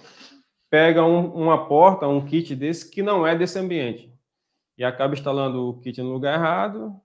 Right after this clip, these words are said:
e lá na frente vai acontecer o problema, porque se, imagine que essa parede aqui, ela tem sete e meio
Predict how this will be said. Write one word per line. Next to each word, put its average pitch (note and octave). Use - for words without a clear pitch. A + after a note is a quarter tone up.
e C3+
lá C3+
na D#3
frente D#3
vai E3
acontecer E3
o D3
problema, D3+
porque C3+
se, -
imagine D#3
que F#3+
essa E3+
parede D#3
aqui, C#3+
ela D#3+
tem C#3+
sete D3+
e C#3
meio A2+